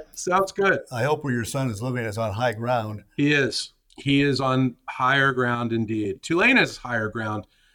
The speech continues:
Speaker 2: I mean, it's all relative, of course, in New Orleans, but
Speaker 3: Anyway, what I was gonna say, I was working for Senator Rockefeller when the Japanese bought Rockefeller Center. And, uh, I mean, the family didn't have a connection to it at the time, but, I mean, he wasn't all that happy about it.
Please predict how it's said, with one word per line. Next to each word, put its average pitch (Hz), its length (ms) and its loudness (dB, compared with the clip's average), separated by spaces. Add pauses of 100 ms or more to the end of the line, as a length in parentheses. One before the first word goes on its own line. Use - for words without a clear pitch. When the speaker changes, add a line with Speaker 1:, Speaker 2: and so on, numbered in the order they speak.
(140)
Speaker 2:
I 139 60 0
mean, 135 300 4
it's 151 140 -2
all 147 180 4
relative, 127 640 0
of 117 180 -10
course, 98 420 -6
in 113 120 -4
New 104 120 -4
Orleans, 95 400 -6
but 143 80 -4
Speaker 3:
Anyway, 135 320 0
what 123 180 -2
I 135 80 0
was 117 220 -4 (500)
gonna 123 160 -6
say, 139 200 -4
I 135 180 -2
was 139 120 -4
working 156 200 -2
for 123 80 -2
Senator 123 280 -4
Rockefeller 113 640 -4
when 110 160 -8
the 107 80 -8
Japanese 117 520 -4
bought 113 340 -8 (240)
Rockefeller 110 480 -4
Center. 113 400 -4 (400)
And, 120 420 -2
uh, 120 240 -2
I 127 60 -6
mean, 123 120 -4
the 113 80 -8
family 120 420 -2 (340)
didn't 117 220 -4
have 117 120 -2
a 101 60 -8
connection 110 420 -2
to 107 180 -6
it 101 60 -8
at 101 80 -16
the 104 60 -20
time, 110 320 -4
but, 101 120 -10 (240)
I 131 40 -10
mean, 135 80 0
he 135 80 -4
wasn't 165 240 -4
all 143 140 0
that 123 120 -2
happy 135 300 0
about 101 260 -2
it. 104 100 -8